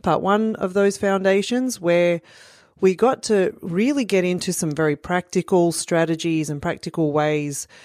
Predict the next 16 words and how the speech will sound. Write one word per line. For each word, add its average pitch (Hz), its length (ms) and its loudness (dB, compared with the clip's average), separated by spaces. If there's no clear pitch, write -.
to 170 160 2
look 170 240 2
at - 320 0
building 196 420 4
those 160 320 2
blocks - 640 0
for 151 140 -4
getting 170 260 -2
children 156 380 -4
ready 151 440 -4
to 165 120 -2
learn 156 320 2
to 156 160 -10
read 143 240 -4
and 143 160 -8
spell. - 500 -6